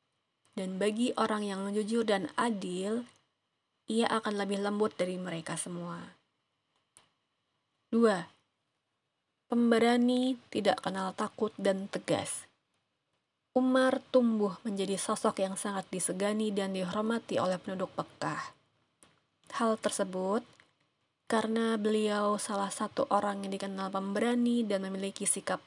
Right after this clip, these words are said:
tegas, sehingga sering dijadikan motivasi oleh umat Islam. Tiga, seorang pejuang yang tidak mudah menyerah. Empat, jujur,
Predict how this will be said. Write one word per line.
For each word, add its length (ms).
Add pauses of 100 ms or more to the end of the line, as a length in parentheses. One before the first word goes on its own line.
(100)
tegas, 560 (880)
sehingga 640 (320)
sering 320
dijadikan 440
motivasi 600
oleh 240
umat 240
Islam. 760 (1200)
Tiga, 480 (720)
seorang 560
pejuang 560
yang 40
tidak 280
mudah 320
menyerah. 440 (1300)
Empat, 360 (960)
jujur, 520